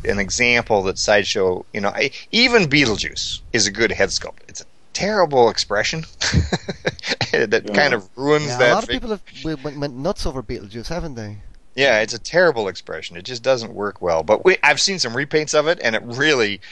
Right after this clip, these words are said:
Speaker 1: it, you get, you, you get a, away from the open, wide-eyed look, uh, and, and get a repaint on it, and it, it improves it considerably. And then if you look at what they've got, you know, I just looked at Jason, and,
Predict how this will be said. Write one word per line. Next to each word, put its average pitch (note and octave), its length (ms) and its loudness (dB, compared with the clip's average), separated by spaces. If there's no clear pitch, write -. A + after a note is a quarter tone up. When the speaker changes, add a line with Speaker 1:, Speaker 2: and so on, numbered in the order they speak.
Speaker 1:
it, - 140 -6
you A2+ 320 -16
get, C3 220 -4
you, A2 220 -10
you G#2+ 160 -12
get D3 220 0
a, - 20 -4
away A#2 760 4
from G2+ 280 -6
the F#2+ 260 -6
open, A#2+ 400 2
wide-eyed G#2+ 720 2
look, F2 340 -12
uh, E2 360 -10
and, F2 400 -12
and E2+ 200 -12
get F#2 120 -6
a F2+ 60 -8
repaint F#2 420 -6
on D#2 160 -8
it, D#2 180 -12
and E2 180 -10
it, F2+ 120 -10
it F2 100 -6
improves F#2 480 -8
it E2+ 240 -8
considerably. - 800 -4
And G#2 120 0
then A2+ 120 2
if G#2 100 -2
you A2 80 -4
look A#2 180 2
at - 160 -6
what F#2+ 180 0
they've F#2+ 140 0
got, F2+ 300 4
you F2+ 80 -8
know, E2+ 80 -4
I D#2+ 140 -2
just F2 180 -6
looked F#2 160 -6
at - 80 -14
Jason, G#2+ 420 2
and, E2+ 200 -8